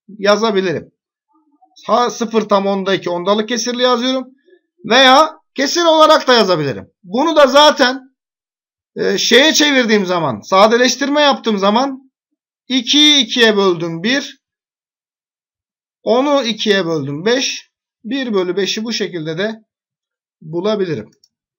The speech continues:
Evet, on dört numaralı sorumuza geçtik. Ceyda, dondu kelimesi bir senden geliyor. Onun için pek de bir şey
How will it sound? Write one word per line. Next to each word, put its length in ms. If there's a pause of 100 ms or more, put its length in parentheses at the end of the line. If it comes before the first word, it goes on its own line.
(1200)
Evet, 300
on 300
dört 240
numaralı 400
sorumuza 480
geçtik. 340 (2250)
Ceyda, 540
dondu 320
kelimesi 600
bir 60
senden 640
geliyor. 420 (1400)
Onun 260
için 480 (1600)
pek 300
de 140
bir 40
şey 380